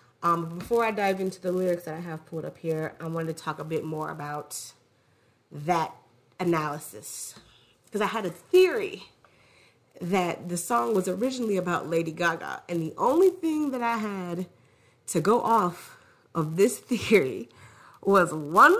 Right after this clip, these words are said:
line that he says in the song, right at the beginning, like, "When you said you felt so happy you could die." I took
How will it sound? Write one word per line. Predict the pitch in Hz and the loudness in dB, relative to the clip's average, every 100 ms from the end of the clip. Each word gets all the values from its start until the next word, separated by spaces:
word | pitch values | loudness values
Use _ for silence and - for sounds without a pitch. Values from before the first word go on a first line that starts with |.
| 466 | 4
line | 466 440 277 131 156 240 - | 6 8 6 0 -4 -6 -8
that | 190 196 | -4 -4
he | 196 247 294 | 0 2 2
says | - 247 214 170 170 175 - - | 0 -4 -2 -2 -4 -8 -12 -4
in | 196 262 | 0 0
the | 269 | -2
song, | 277 254 220 151 170 - - _ _ _ _ _ _ _ _ _ | -4 -4 -4 -4 -8 -10 -14 _ _ _ _ _ _ _ _ _
right | 151 180 | 2 4
at | 262 | 4
the | 302 | 0
beginning, | 302 285 226 170 240 - _ _ _ _ _ _ _ _ _ _ _ | 0 2 4 2 -2 -10 _ _ _ _ _ _ _ _ _ _ _
like, | 170 180 175 | 0 2 4
"When | 175 240 302 320 | 6 6 6 4
you | 339 | 2
said | - 233 233 | 2 2 2
you | 202 190 | 0 -2
felt | - 208 269 269 | -4 -2 -2 -2
so | - 285 | -6 -6
happy | 190 208 208 214 | -6 -10 -10 -8
you | 185 175 165 | -8 -6 -8
could | - 147 151 | -8 -12 -6
die." | 156 - - - _ | -4 -2 -4 -12 _
I | 180 277 | 4 4
took | - 311 | 2 -2